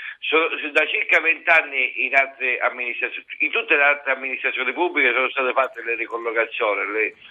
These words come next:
il riordino del personale. Nella giustizia no. Il fua,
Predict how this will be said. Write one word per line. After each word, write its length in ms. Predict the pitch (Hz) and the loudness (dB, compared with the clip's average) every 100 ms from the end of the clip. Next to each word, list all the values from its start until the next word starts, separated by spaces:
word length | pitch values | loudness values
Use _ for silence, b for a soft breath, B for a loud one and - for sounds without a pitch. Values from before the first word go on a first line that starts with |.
| - | -6
il 80 | 123 | 0
riordino 420 | 131 135 127 110 | 2 2 0 -4
del 120 | 107 | -4
personale. 540 | - 98 95 92 87 | -4 -8 -6 -4 -4
Nella 260 | 90 139 147 | 0 0 0
giustizia 680 | - - 214 - 170 139 - _ 117 | -2 -10 -10 -4 -2 -2 -4 _ -2
no. 340 | 127 135 - - _ _ _ B B B B B | 2 4 2 -10 _ _ _ B B B B B
Il 160 | 135 151 - | 0 0 -2
fua, 720 | 147 156 143 123 110 - - | -2 2 6 4 2 -4 -20